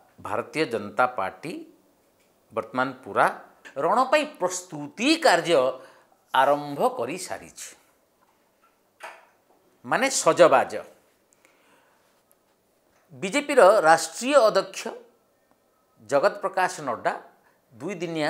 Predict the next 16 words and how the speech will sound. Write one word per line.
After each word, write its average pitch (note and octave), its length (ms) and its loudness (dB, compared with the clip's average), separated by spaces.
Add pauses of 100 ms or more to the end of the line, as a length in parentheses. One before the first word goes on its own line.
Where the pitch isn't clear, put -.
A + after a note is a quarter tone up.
ଓଡ଼ିଶା D#3 380 -4
ଗସ୍ତରେ D3 340 -2
ଆସୁଛନ୍ତି F3 440 -6
ଅଣତିରିଶ G2+ 440 -10 (100)
ତାରିଖ - 280 -18
ଦିନ। - 200 -20 (420)
କିନ୍ତୁ C#4 240 -6
ତା A#3 280 -4
ପୂର୍ବରୁ E3 600 -10 (1160)
ବିରୋଧୀ A3 400 -6
ଦଳ G3+ 220 0
ନେତା D#3 340 -2 (1000)
ଜୟନାରାୟଣ F3 680 -4
ମିଶ୍ରଙ୍କ B2 720 -12 (180)
ଗୋଟିଏ E3 480 -6 (1120)
ମନ୍ତବ୍ୟ D#3+ 640 4